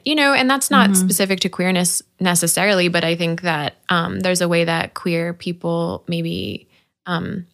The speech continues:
Speaker 1: it's happening more frequently or
Speaker 2: Mm-hmm.
Speaker 1: are modeling that. Um,
Speaker 2: Mm-hmm.
Speaker 1: I think there's a lot that we can learn from the way that queer people support e-,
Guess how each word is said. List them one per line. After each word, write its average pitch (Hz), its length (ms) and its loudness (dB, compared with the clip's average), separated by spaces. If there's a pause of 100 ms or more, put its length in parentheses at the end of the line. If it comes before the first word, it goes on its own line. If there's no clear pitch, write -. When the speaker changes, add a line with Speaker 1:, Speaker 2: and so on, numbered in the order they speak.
(640)
Speaker 1:
it's 185 120 -6
happening 170 360 -2
more 170 100 -4
frequently 220 640 2
or 175 140 4
Speaker 2:
Mm-hmm. 196 160 4
Speaker 1:
are 185 240 6
modeling 175 540 0
that. 190 420 -2
Um, 185 320 -2
Speaker 2:
Mm-hmm. 190 140 0 (420)
Speaker 1:
I - 0 - (100)
think 220 60 0
there's 233 140 2
a 208 80 4
lot 175 240 2
that 175 100 0
we 175 120 0
can 175 240 -2
learn 165 200 -2
from 175 180 -4
the 165 120 -2
way 170 220 0
that 165 320 -2
queer 165 200 -2
people 175 360 -4
support 165 460 -6
e-, 165 100 -10